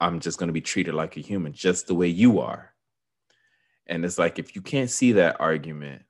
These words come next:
or if you can see that argument and still fix your lips to say, "I don't want this person making what I make," it's ridiculous. And then you have, like, I wanna say now, back in the days, C E Os of companies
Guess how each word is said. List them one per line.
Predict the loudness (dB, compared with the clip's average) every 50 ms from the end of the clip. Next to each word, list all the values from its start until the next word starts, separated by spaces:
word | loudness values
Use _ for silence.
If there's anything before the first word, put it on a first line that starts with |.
| _ _ 0
or | 2 2
if | 2 2 0
you | -2
can | -2 -2 -2
see | 0 2 4 4
that | 6 6 6 6
argument | 4 2 2 0 -2 -6 -6 -6
and | -8 -10 -8
still | -8 0 2 4 4
fix | 4 2 -2 -4 -2 -2 -2
your | 0
lips | 2 2 0 0 -2
to | -8 -8
say, | -6 -2 0 2 2 2 0 -4 -10 -18 -20 -20 -6 -2
"I | 0 2
don't | 2 2
want | 0 -2 -2 -4 -2
this | 0 0 0 -2
person | -2 -2 0 0 0 -2 -6 -8 -8
making | -8 -8 -8 -8 -10 -12 -12 -12 -14 _
what | -10 -8 -6 -4
I | -4 -6
make," | -6 -10 -14 -14 -16
it's | -16 -16 -14 -12
ridiculous. | -10 -6 -4 -4 -4 -4 -8 -16 -18 -18 -20 -20 -20 _ _ _ _ _ _ _ _ _ _ _ _ _ _ _ _ _ _ _ -8
And | -4 0
then | 0 0 0 0
you | 0 -2 -2
have, | 0 2 2 2 4 2 2 0 -4 -6 -14 _ _ _ _ _ _ _
like, | 0 2 2 2 2
I |
wanna | 2 2 2 2 0
say | 2 4 6 6 6 6 4 2 0 -2 -6 -14 _ _ _ _ _ _ _ _ _ _ -14
now, | -10 -6 -2 0 2 2 2 0 -2 -4
back | -2 2 2 4 4 4
in | 2
the | 4
days, | 6 6 6 6 6 2 0 -4 -10 -16 _ _ _ _ _ _ _ _ _ _ _
C | -6 -2 2 4 4 4 6 6 6 6
E | 6
Os | 6 6 4 2 -2 -8 -12 _ -12
of | -12 -10 -6
companies | -4 -4 -2 -2 -4 -4 -4 -4 -6 -8 -12 -18